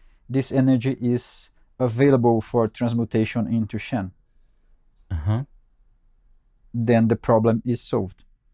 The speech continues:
Speaker 2: Mm-hmm.
Speaker 1: You do not have to turn into some kind of neurotic celibate.
Speaker 2: Mm-hmm.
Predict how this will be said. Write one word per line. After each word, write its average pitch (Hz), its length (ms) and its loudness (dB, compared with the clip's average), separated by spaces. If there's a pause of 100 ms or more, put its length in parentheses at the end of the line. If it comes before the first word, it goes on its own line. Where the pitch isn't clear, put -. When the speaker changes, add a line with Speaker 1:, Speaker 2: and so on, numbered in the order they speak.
(340)
Speaker 2:
Mm-hmm. 110 220 -2 (1500)
Speaker 1:
You 123 120 0
do 117 140 0
not 110 240 2
have 110 220 0
to 117 100 -6
turn 117 360 -2
into 113 260 -2
some 110 260 -6
kind 107 340 -2
of 110 160 -2
neurotic 110 520 0
celibate. 104 580 -6 (520)
Speaker 2:
Mm-hmm. 101 220 -2